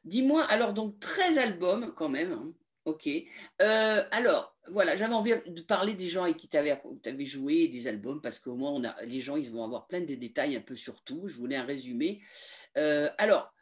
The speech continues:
on parle pas de notre situation de covid, là, ok, d'accord, c'est, c'est, c'est terrible. Mais après,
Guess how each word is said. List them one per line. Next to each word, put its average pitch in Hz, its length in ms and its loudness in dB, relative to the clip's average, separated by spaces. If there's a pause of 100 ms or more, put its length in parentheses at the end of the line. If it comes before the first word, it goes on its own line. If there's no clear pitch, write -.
(720)
on 208 100 4
parle 254 240 2
pas 226 120 6
de 202 40 0
notre 180 160 0
situation 147 560 -2
de 143 80 -2
covid, 160 440 -2
là, 170 300 0
ok, 160 240 -4
d'accord, 147 440 -2
c'est, 123 220 -8
c'est, 127 200 -12
c'est 135 200 -14
terrible. 170 360 -6
Mais 226 220 2
après, 302 520 0